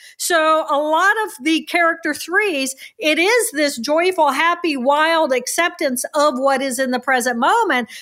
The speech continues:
but also our jails are filled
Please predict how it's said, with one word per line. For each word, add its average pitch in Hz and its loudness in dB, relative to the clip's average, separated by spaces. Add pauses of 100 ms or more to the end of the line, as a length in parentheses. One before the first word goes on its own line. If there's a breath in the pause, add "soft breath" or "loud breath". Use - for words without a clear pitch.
(120)
but 269 4
also 330 2
our 262 2
jails 233 0
are 247 2
filled 240 0